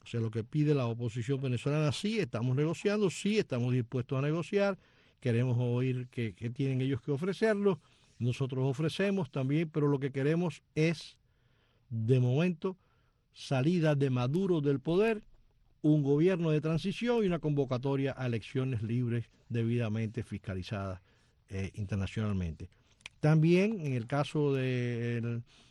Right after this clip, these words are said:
expreso Simonovic, eh, Guaidó, eh, reconoció que él le dio la libertad. Él ordenó que lo pusieran en libertad. El hombre estaba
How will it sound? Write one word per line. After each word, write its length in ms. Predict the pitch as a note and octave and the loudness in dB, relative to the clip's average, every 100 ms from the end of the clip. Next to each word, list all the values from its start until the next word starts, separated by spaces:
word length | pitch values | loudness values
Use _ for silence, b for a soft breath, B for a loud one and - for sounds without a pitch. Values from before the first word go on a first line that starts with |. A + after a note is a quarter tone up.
| b | b
expreso 720 | A2+ A#2+ - C3+ C3 C#3 B2+ A#2 | -8 -6 -2 0 0 0 0 -2
Simonovic, 800 | - B2+ A#2+ B2+ F3+ C#3+ D#3 - _ _ _ _ _ | -2 0 0 0 0 0 -2 -10 _ _ _ _ _
eh, 240 | A2+ A2 A2+ | -8 -6 -4
Guaidó, 580 | A2 A2+ A2+ B2 C3 - | -2 -2 0 0 -2 -4
eh, 300 | A#2 A2+ G#2+ | -4 -4 -4
reconoció 680 | A#2 A2 A#2 A2 - B2 B2+ | -6 -6 -4 -4 -2 -2 -2
que 160 | - - | -6 -2
él 260 | D#3 E3 D#3+ | 2 2 4
le 120 | C#3+ | 2
dio 340 | C#3+ D#3 D#3 C3+ | 4 2 0 -2
la 140 | B2+ | -2
libertad. 540 | A#2 A#2 G#2+ A2 F#2 - _ _ _ _ _ - | 0 -2 -4 -8 -8 -12 _ _ _ _ _ -6
Él 140 | A#2+ | -4
ordenó 500 | C3 B2 B2 D3 E3 - | -2 0 0 0 -2 -2
que 220 | C#3+ E3 | -2 -2
lo 140 | D3+ | -2
pusieran 360 | B2+ - C#3 C3 | -4 -4 -4 -2
en 100 | A2+ | -2
libertad. 480 | A2 G#2 - G2 F#2+ | -2 -4 -6 -6 -4
El 60 | |
hombre 180 | G#2+ A2+ | -4 -4
estaba 340 | B2+ B2 B2+ | -4 -2 -2